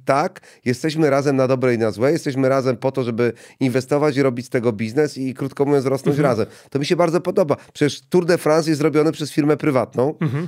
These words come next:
Speaker 1: e, która, e, e, e, zarządza projektem będący dziedzictwem narodowym Francji.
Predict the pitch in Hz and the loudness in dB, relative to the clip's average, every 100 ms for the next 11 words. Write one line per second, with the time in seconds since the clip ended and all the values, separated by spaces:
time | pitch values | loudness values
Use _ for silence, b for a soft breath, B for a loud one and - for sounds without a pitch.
0 | - 117 123 120 120 120 - 160 170 165 | -2 2 4 4 2 0 -2 2 4 4
1 | 156 - 139 135 135 131 B B B - | 0 2 2 4 2 -4 B B B 0
2 | 117 123 104 127 127 101 110 160 143 165 | 2 2 0 -4 -4 -4 0 2 4 2
3 | 123 120 151 175 - 143 151 131 110 - | 2 2 2 0 0 2 4 2 0 0
4 | 156 185 165 147 135 151 165 160 143 147 | 2 2 2 2 2 2 0 0 2 0
5 | 143 - - 165 175 226 - 156 120 - | -2 -4 -2 2 2 2 2 2 0 -2
6 | 98 78 - - | -4 -6 -14 -20